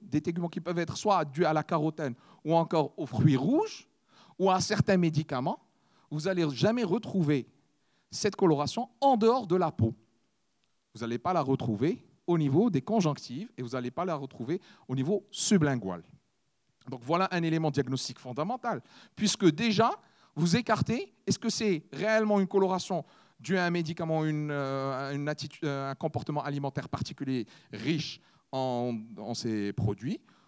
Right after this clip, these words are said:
Et bien sûr, vous allez avoir, la, vous allez compléter votre examen. Déjà, au niveau subconjo-, euh, conjonctival ou sous-lingual, vous allez identifier l'ictère. L'ictère étant reco-, reconnu,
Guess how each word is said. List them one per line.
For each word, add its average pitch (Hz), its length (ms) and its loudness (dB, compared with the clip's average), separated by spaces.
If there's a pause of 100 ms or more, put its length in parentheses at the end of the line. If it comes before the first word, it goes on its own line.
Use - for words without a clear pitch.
(760)
Et 220 140 0
bien 135 180 -4
sûr, 240 500 -4
vous 156 240 0
allez 147 160 4
avoir, 151 520 0
la, 170 260 -2
vous 147 180 -2
allez 156 180 2 (240)
compléter 175 380 -4
votre 147 240 -4
examen. 120 400 -6 (400)
Déjà, 151 460 6 (400)
au 190 100 6
niveau 185 220 8
subconjo-, 151 720 2
euh, 135 300 -2
conjonctival 147 800 -4
ou 165 100 0
sous-lingual, 131 640 -2 (320)
vous 135 120 -2
allez 151 280 0 (240)
identifier 180 640 -2
l'ictère. 107 420 -4 (280)
L'ictère 139 540 0 (380)
étant 131 300 -4
reco-, 117 360 -6
reconnu, 127 640 -2